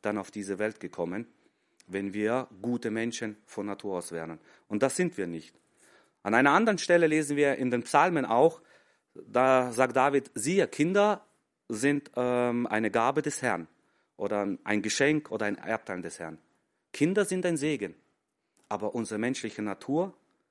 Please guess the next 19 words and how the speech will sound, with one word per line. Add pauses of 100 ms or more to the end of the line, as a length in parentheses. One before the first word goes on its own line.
(200)
das
heißt, (400)
die
ist (320)
von
Natur
aus
sündig. (400)
Und
deswegen
brauchen
wir
auch
Rettung (280)
und
deswegen
brauchen
wir
auch